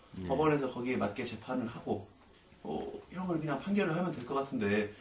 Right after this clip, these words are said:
Speaker 1: 예.
Speaker 2: 이걸 굳이 또 사법부 권한을 잠탈하면서까지
Speaker 1: 예.
Speaker 2: 긴급 조치를 내릴 필요가 있었나 싶네요.
Speaker 1: 대통령이 그렇게 판단했죠.
Speaker 2: 예.
Speaker 1: 예, 이게 굉장히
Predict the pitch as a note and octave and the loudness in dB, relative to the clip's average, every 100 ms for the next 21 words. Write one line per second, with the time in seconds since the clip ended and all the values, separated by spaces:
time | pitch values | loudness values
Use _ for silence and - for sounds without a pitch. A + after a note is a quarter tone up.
0 | G2 F2+ - D3+ D3+ E3+ F#3 - F3 D#3 | -12 -12 -4 0 0 -2 -4 -2 2 4
1 | C3 A2+ F#3 - - D3+ B2+ A#2 B2 B2 | 2 0 -2 -2 -2 -2 0 -2 -2 -2
2 | A2+ G#2+ G2+ A#2 C#3 C#3 D3 D#3 C#3+ B2 | 2 0 0 -6 -6 -4 -2 -2 -4 -6
3 | - A2+ A2 G#2 G2+ - F#2 F2 E2+ B2+ | -6 -2 0 -2 -6 -12 -10 -10 -2 0
4 | - D#3+ D#3+ - A#2+ A2 G2+ G2 - - | 0 0 0 -2 2 2 4 0 -4 -4
5 | G2+ A#2+ A2+ - D#3 G2+ - A#2 G#2 - | -2 -2 -4 -4 -2 -2 -2 -2 -2 4
6 | D3 F3 D#3 C#3 A#2 B2 C#3 D3+ D3 D#3 | 4 6 6 6 6 2 2 6 6 6
7 | - - - G2+ F#2+ F#2 F#2 F2+ D#2 - | -2 -6 -2 -2 -2 -6 -6 -4 -6 -6
8 | F2+ F2 F2 - G2 A2 G#2+ A#2 B2 | 0 0 0 2 6 8 10 8 6